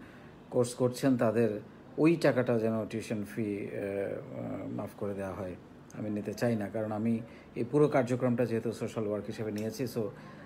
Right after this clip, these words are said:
আমি চাই না এখান থেকে কোনো, উম, আহ, টাকা আমার পকেটে আসুক। So this is good news for all of us and, আহ, এটা আপনাদেরই অর্জন আমি মনে করি। আহ, ইউনিভার্সিটি থেকে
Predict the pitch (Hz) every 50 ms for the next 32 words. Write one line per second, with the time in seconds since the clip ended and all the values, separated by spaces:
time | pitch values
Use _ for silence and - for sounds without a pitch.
0 | - - - 107 107 110 - 135 131 139 139 131 117 107 98 110 107 101 117 107
1 | 98 110 101 107 104 98 95 104 - - - 107 101 101 98 92 87 - - -
2 | - - - - - - - - - - 123 120 - - 95 95 - - - -
3 | - - - - - 55 - - - - - - - - 120 113 110 - 113 107
4 | 107 107 101 - 107 95 107 101 104 98 90 87 - 101 92 - - - - -
5 | - - - - - - - - - 165 165 165 170 180 175 175 180 175 - 202
6 | 180 175 151 160 170 156 160 175 170 185 208 208 - - - - 156 - - 143
7 | 135 135 127 127 131 127 135 139 156 151 - - - 147 135 131 127 123 123 120
8 | 120 120 120 120 120 117 117 117 - 127 123 143 127 120 120 139 127 131 131 135
9 | 135 135 123 113 113 101 101 123 135 131 135 127 127 127 120 120 117 104 123 117
10 | 127 127 - - - - - - - - - - - - - - - 123 120 117
11 | 113 113 113 113 117 120 120 113 117 117 - - 127 110 117 113 120 117 117 113
12 | 110